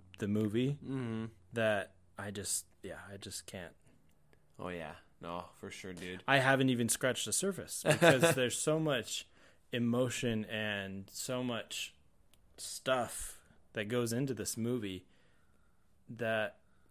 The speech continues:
Speaker 1: it makes you think. Like, if you actually look at it, like, and, and try to read into it a little bit deeper, there's, it's, and I'll, I'll talk about that a little bit today,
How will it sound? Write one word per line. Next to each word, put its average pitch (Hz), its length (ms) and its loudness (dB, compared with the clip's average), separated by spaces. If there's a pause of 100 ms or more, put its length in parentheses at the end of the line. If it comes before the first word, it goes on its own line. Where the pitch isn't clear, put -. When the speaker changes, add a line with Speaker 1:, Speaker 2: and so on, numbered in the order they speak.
(120)
Speaker 1:
it 117 280 -8 (160)
makes 113 360 -2
you 117 60 -2
think. 131 480 -6
Like, 127 220 2
if 123 100 -2
you 147 80 4
actually 175 380 4
look 135 260 6
at 135 200 6
it, 120 220 2 (1160)
like, 113 400 -2 (340)
and, 117 400 -2
and 113 160 -4
try 127 280 -2
to 107 280 0 (560)
read 117 380 0
into 113 440 2
it 95 120 0
a 104 80 -2
little 110 200 0
bit 98 180 -6
deeper, 131 440 -2 (720)
there's, 117 500 -6
it's, - 340 0 (560)
and 123 240 0
I'll, 147 240 2
I'll 151 80 8
talk 151 240 2
about 131 220 0
that 107 140 0
a 101 40 0
little 104 180 0
bit 92 160 -4
today, 90 340 -10